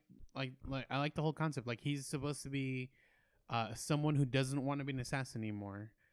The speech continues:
but his long years of being an assassin just keep keep biting him in the ass, you know? It's,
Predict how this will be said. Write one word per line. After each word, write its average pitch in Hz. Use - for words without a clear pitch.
but 110
his 107
long 143
years 151
of 120
being 131
an 135
assassin 131
just 101
keep -
keep 127
biting 127
him 135
in 135
the 135
ass, 135
you 107
know? 127
It's, -